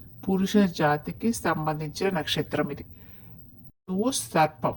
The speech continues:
మాడి నచ్చనాడి. ఈ మృగశిర నక్షత్రానికి పక్షి కోడి. ఈ నక్షత్రానికి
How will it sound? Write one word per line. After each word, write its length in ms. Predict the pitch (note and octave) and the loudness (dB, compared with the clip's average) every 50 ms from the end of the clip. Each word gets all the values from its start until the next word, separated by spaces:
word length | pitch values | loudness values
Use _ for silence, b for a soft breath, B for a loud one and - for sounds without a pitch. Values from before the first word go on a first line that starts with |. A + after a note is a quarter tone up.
| - - - - - - - - - | -8 -16 -20 -20 -20 -20 -18 -12 -6
మాడి 380 | E3 D#3+ D#3 D3+ D3 D3+ G3 G#3+ | 0 2 4 4 4 4 2 2
నచ్చనాడి. 680 | G#3+ F3 D3 - - - F#3 F3+ F3 D#3+ D3 B2 C3+ - B B B B B B B B | 2 2 2 0 -2 -4 -4 0 2 2 2 2 0 -4 B B B B B B B B
ఈ 100 | F#3 A3 | -2 0
మృగశిర 540 | A#3 G#3 F3 D#3 - E3+ F3 - F#3 E3 D#3+ D#3+ F3+ A#3+ | 2 2 0 2 2 0 0 2 0 2 4 2 2 4
నక్షత్రానికి 1000 | C4+ G3 E3 - - - - F3 E3+ - - E3 D#3+ D3+ D3+ D#3 - - B3+ C#4+ - - | 2 2 0 0 -2 -2 -2 -2 -2 -2 0 2 2 2 2 0 -4 -4 -6 -6 -4 -4
పక్షి 320 | - D3+ - - - - G#3+ | -6 -6 -4 -4 -8 -8 -6
కోడి. 400 | - - D3 D3+ D#3 D3+ - - - B B B B B B B - | -2 2 2 2 2 2 0 -6 -8 B B B B B B B 2
ఈ 120 | G#3+ C4 D4+ | 4 4 4
నక్షత్రానికి 920 | C#4 F3 D3+ D3+ - - - F3+ E3+ F3 - F3+ E3+ D#3+ D#3 D#3+ - - - | 4 4 2 0 -2 0 0 0 0 0 2 2 4 4 4 2 -2 -6 -8